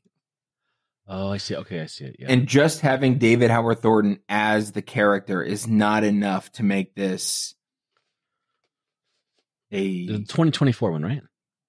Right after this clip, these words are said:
Speaker 2: I believe so, yeah. Um,
Speaker 1: It doesn't list David Howard Thornton at all.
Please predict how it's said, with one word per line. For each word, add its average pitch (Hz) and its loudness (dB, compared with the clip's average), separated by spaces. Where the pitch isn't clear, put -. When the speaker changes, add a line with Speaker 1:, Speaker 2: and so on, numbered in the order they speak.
Speaker 2:
I 95 -10
believe 90 -8
so, 87 -16
yeah. 82 -12
Um, 110 4
Speaker 1:
It 117 -8
doesn't 131 0
list 139 0
David 98 0
Howard 92 -2
Thornton 95 -6
at 95 -8
all. 131 -10